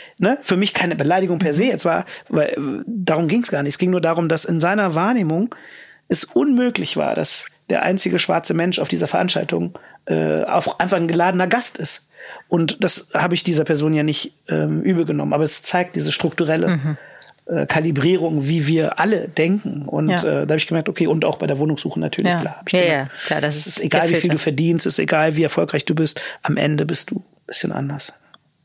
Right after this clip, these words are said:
Speaker 2: Ja, ich war, äh, mit meiner Tochter auf dem Spielplatz, als sie noch ganz klein war, und sie sah sehr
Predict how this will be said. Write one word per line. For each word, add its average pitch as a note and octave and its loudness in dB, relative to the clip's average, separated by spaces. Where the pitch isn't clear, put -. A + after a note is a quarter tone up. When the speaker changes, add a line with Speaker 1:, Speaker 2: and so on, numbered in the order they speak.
Speaker 2:
Ja, F#3 0
ich - -4
war, E3+ 2
äh, E3 0
mit E3 0
meiner D#3+ 2
Tochter E3+ 2
auf E3+ -2
dem D#3+ 2
Spielplatz, - 0
als - -2
sie - -2
noch D#3 0
ganz D#3 -2
klein E3+ 0
war, F3+ 4
und E3 0
sie D#3 -2
sah D3+ 2
sehr D#3 0